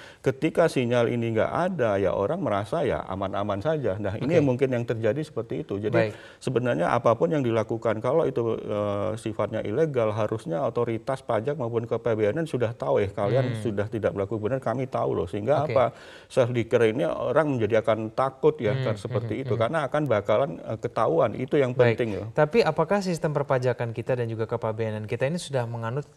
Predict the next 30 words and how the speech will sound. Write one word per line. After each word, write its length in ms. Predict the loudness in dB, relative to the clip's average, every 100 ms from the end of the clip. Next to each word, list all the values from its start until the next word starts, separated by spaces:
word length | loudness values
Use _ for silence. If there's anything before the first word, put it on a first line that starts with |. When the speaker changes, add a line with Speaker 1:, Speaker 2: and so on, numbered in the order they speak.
| _
Speaker 2:
sistem 380 | -8 -6 -6 -2
fairness 520 | 0 0 0 -2 -4
nih, 160 | -10 -12 -20 -8
Pak, 220 | -4 -4 -6
eh, 320 | -2 0 0 0
Darussalam? 420 | -2 -2 -4 -4
Ini 160 | -4 -2
kan 120 | 0
mungkin 240 | 0 0 4
karena 240 | 4 6
orang 260 | 4 4 4
merasa 340 | 2 2 2
bahwa, 300 | 2 6 8
wah, 180 | 8 8 4 -20 -20 -20 -8
eh, 420 | 2 6 6 4 0 -2
nggak 200 | 4 4
adil, 300 | 6 6 6 4
aturannya 500 | 2 0 2 2 0
terlalu 320 | 2 4 4
berat, 360 | 4 6 6 6
jadi 180 | 4 2
lebih 180 | 2 4
baik 200 | 4 2
saya 220 | 2 2
memilih 420 | 2 -2 0 0
untuk 240 | -2 -4 -2
menyelundupkan 640 | -2 0 4 4 4 2
atau 180 | 2 0
gimana 240 | 2 2
caranya? 360 | 4 2 2